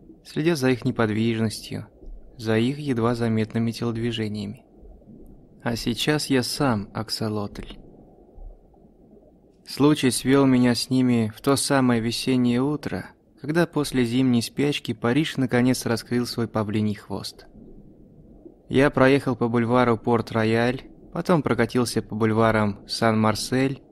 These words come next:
и Лопиналь и увидел газон, зеленеющий среди всей этой серой массы домов, и тут же вспомнил о львах. Я любил захаживать ко львам и пантере, но никогда не переступал порог влажного и темного здания с аквариумами.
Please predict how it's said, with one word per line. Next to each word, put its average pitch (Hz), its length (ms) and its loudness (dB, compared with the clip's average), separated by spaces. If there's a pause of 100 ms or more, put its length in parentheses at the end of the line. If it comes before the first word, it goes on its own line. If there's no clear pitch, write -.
и 151 100 2
Лопиналь 131 720 2 (480)
и 120 140 0
увидел 120 320 4
газон, 120 480 4
зеленеющий 110 600 0
среди 107 300 -2
всей 110 260 -2
этой 107 140 -2
серой 110 320 0
массы 107 320 0
домов, 110 560 0
и 113 100 -4
тут 135 320 -8
же 131 120 -2
вспомнил 110 520 -2
о 107 100 -2
львах. 98 380 -6 (1400)
Я 139 220 2
любил 180 340 4
захаживать 117 600 0
ко - 100 -4
львам 123 380 0
и 120 160 -6
пантере, 123 720 -2 (320)
но 113 160 0
никогда 117 520 2
не 113 140 2
переступал 110 560 -2
порог 117 400 0
влажного 110 480 0
и - 140 -8
темного 110 460 -2
здания 107 360 -2
с 104 140 -8
аквариумами. - 800 -10